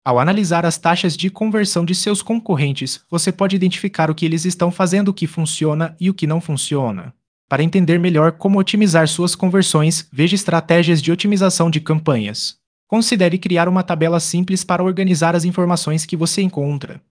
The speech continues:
concorrente, taxa de conversão, estratégia usada, loja A, três por cento, ofertas de frete grátis, loja B, dois cinco por cento,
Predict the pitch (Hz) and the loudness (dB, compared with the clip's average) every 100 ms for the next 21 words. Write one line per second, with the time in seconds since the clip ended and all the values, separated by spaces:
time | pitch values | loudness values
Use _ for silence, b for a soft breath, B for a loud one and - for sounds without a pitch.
0 | _ 156 156 175 143 143 - - _ 147 | _ -8 -4 -2 0 -2 -4 -12 _ -4
1 | 139 165 165 202 202 196 - 156 156 156 | -2 -2 -4 -2 0 0 0 -2 -4 -8
2 | b - 156 208 196 180 170 208 170 175 | b -8 -4 0 0 0 0 0 0 0
3 | 156 135 160 180 185 143 139 - _ - | 0 2 2 2 -2 -2 -4 -6 _ -6
4 | 127 151 - 214 - 135 127 131 135 _ | -4 -4 -4 -4 -2 -4 -4 -8 -14 _
5 | _ 170 - 160 170 190 165 190 160 160 | _ -8 -2 -2 0 -2 0 -4 0 -2
6 | 156 151 156 185 - 185 160 175 185 139 | -2 -2 0 0 -2 -2 0 2 2 0
7 | 117 - _ 135 147 - 147 180 214 220 | -2 -4 _ -4 -4 -2 -4 -6 -4 -4
8 | - 131 117 - | -2 -4 -4 -10